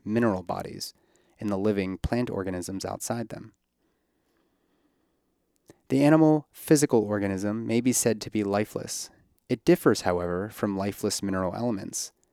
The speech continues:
It is first estranged from the mineral s-, mineral sphere by the etheric and astral organism,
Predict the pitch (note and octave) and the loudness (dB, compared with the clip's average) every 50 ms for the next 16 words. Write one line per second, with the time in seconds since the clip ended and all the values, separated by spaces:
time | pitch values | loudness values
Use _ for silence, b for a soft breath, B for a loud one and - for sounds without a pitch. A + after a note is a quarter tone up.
0 | _ _ _ _ _ _ _ _ _ _ _ _ - A#2 A#2+ A2 - - - C3+ | _ _ _ _ _ _ _ _ _ _ _ _ -2 0 0 0 0 0 2 2
1 | C3 C#3+ - - - A2 - - - - - - A#2+ A#2 A#2 A#2 A#2 A#2 - - | 2 2 2 0 -2 -2 0 0 -2 -2 0 0 2 2 2 0 0 -2 -4 -4
2 | - - G#2+ G2+ G2 G2+ G2+ G2+ G2+ G2 G2 G2+ F#2+ - - - - - A2 A2+ | -4 -2 -2 -2 -2 -2 -2 -2 -2 -2 -2 -2 -2 -4 -6 -6 -6 -6 -2 -2
3 | A2+ A2 A2 G#2+ G#2 G2+ - - - - B2+ A#2+ F#2+ E2 D#2+ E2+ G#2+ F2+ F2+ F#2 | 0 2 2 2 2 0 -2 -2 -2 0 0 2 2 2 0 -2 -4 -4 -2 -2
4 | F#2 F2+ - - A2 G2+ G2+ G#2+ G2+ - F2+ F2 F2+ F2+ - - - - D#2+ A2+ | -4 -4 -2 -2 0 0 2 0 -2 -4 -4 -4 -4 -4 -4 -6 -6 -4 -2 -2
5 | A#2 A2+ G2+ D#2+ - - F#2 F2+ - - | -2 -2 -2 -2 -4 -8 -10 -12 -14 -14